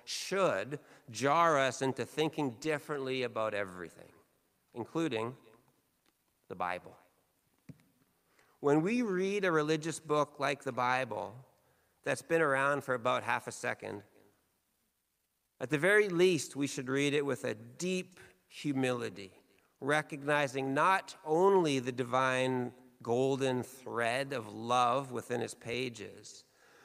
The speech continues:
but also all of the human and cultural influences that formed it.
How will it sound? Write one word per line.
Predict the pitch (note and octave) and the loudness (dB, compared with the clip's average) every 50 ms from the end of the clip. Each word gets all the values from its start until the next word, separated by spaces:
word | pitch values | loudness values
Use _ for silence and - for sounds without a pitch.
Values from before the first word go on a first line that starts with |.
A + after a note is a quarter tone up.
| - _ _ | -20 _ _
but | - D3 C#3+ | -4 -2 2
also | E3 F3+ A3 A#3 A3+ - - A3 G#3+ G#3 G#3 G#3 G3+ F#3+ - - | 4 4 4 4 2 0 -2 0 2 2 2 2 0 -2 -2 -2
all | D3+ D#3+ F3 F#3 F#3+ | 0 0 2 2 2
of | F3 D#3 D#3 | 0 0 -2
the | D3+ | -6
human | - - F#3 F#3+ G3+ G3 F#3+ F#3+ F3+ F3+ | -6 -6 -4 -2 2 4 6 6 6 4
and | D#3+ C3 | 2 0
cultural | - - - F3 F#3+ F3+ - - F#3+ F3+ F3 E3 D#3+ D3+ D#3 - | -2 -2 -2 -2 -2 -2 -4 -4 -2 2 2 4 2 2 0 0
influences | D#3+ E3 E3+ F3+ F3 - D#3+ C#3 C3 C3 B2 A2 - A#2 A#2 A#2 A2+ A2 | 0 2 2 2 2 0 0 0 2 2 0 -2 -2 -4 -4 -4 -4 -4
that | B2 B2+ C3 | -4 -4 -4
formed | - - E3 G3 F#3+ C3+ G#2+ F#2 | -6 -6 -4 -2 -2 0 -2 -2
it. | F#2 - | -6 -8